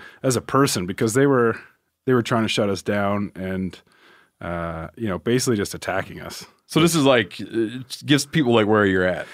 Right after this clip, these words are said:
Speaker 1: So my restaurant, Antler, is located in Toronto. Uh, we're, uh, just sort of out of downtown. We're in this little pocket called Little Portugal. And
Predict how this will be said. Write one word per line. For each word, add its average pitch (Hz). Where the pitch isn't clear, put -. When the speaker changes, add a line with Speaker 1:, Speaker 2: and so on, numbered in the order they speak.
Speaker 1:
So 131
my 151
restaurant, 143
Antler, 113
is 104
located 104
in 98
Toronto. 101
Uh, 98
we're, 104
uh, 98
just 143
sort 131
of 113
out 120
of 107
downtown. 104
We're 107
in 104
this 98
little 98
pocket -
called 92
Little 95
Portugal. 117
And 110